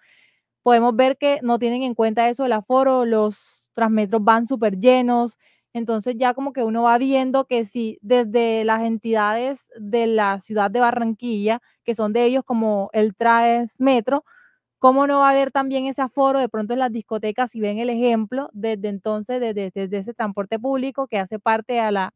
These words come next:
a la directiva y a los entes de, de la ciudad de Barranquilla. Entonces me parece que ya esto se está irrespetando. Lo mismo en los estadios, uno ve por la televisión, no he asistido, pero en la televisión se ve que están súper llenos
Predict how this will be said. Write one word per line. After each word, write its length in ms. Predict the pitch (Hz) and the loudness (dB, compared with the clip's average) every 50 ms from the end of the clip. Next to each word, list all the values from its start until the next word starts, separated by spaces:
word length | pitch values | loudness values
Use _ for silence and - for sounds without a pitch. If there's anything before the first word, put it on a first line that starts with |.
| _ - | _ -4
a 60 | 214 | -2
la 80 | 208 208 | -2 0
directiva 640 | 208 202 196 - _ - 254 262 247 240 247 254 - _ _ _ _ _ _ _ _ - | -2 -4 -4 -8 _ -8 -4 0 0 0 0 0 -2 _ _ _ _ _ _ _ _ -8
y 140 | - 233 240 | -2 0 2
a 100 | 226 226 | 2 2
los 260 | 226 220 214 202 - - | 2 0 -2 -4 -8 -6
entes 440 | 240 220 220 214 208 - 240 247 220 | -4 -4 -4 -4 -2 -4 -4 -4 -2
de, 300 | 233 220 214 202 202 208 | -2 -2 -2 -2 -4 -8
de 140 | 202 202 202 | -8 -6 -6
la 100 | 202 202 | -6 -6
ciudad 220 | 190 208 196 185 | -6 -6 -6 -4
de 100 | 180 214 | -2 -2
Barranquilla. 640 | 220 226 226 214 190 185 190 - 247 254 233 208 190 | -2 0 -2 -2 -4 -6 -6 -6 -6 -4 -4 -4 -6
Entonces 280 | 185 190 185 185 196 | -6 -8 -10 -10 -8
me 120 | 214 220 214 | -8 -6 -4
parece 340 | 233 202 196 185 - 233 226 | -4 -4 -4 -6 -10 -12 -10
que 220 | 240 214 202 - _ _ _ _ _ _ 214 | -10 -10 -10 -12 _ _ _ _ _ _ -2
ya 180 | 220 208 208 | 0 0 0
esto 200 | 214 208 - 262 | 0 -4 -6 -10
se 100 | - 269 | -10 -10
está 160 | 247 - 226 202 | -10 -6 -6 -8
irrespetando. 1000 | 190 208 226 226 - - 208 196 233 233 247 247 240 233 226 226 220 220 220 - _ _ _ - | -6 -6 -8 -8 -6 -6 -6 0 2 2 2 2 0 -2 -2 -2 -2 -2 -4 -6 _ _ _ -4
Lo 140 | 254 262 247 | -2 0 0
mismo 320 | 247 240 233 240 240 254 | 0 0 0 0 0 0
en 80 | 254 262 | 0 0
los 80 | 262 | -2
estadios, 880 | 247 220 196 _ - 247 247 254 254 254 240 240 233 233 233 220 - _ | -2 -4 -4 _ 2 4 4 4 2 0 0 -2 -2 -2 -4 -6 -12 _
uno 240 | - 233 226 233 233 | -8 -4 -2 -2 0
ve 160 | 233 240 240 | 2 2 0
por 120 | 220 262 262 | 2 2 2
la 100 | 262 254 | 2 2
televisión, 600 | 240 247 233 214 214 196 - - 254 254 262 269 | 2 2 0 0 -2 -2 -4 0 0 0 0 2
no 60 | 254 | 0
he 40 | 226 | -2
asistido, 460 | 214 214 254 - - 277 277 294 277 | -2 -4 -8 -10 -6 -2 -2 -2 0
pero 160 | - 247 220 220 | 0 -2 -2 -2
en 80 | 214 | -4
la 80 | 208 208 | -4 -4
televisión 400 | 214 208 202 202 202 - 208 202 | -4 -4 -4 -4 -4 -6 -6 -4
se 80 | 233 | -4
ve 100 | 226 233 | -4 -4
que 60 | - 254 | -4 -6
están 260 | - - 247 247 226 | -4 -2 -4 -2 -2
súper 260 | 285 240 - 214 202 | -4 -4 -4 -4 -2
llenos 380 | 202 247 247 254 262 277 269 | 0 0 0 0 0 -4 -8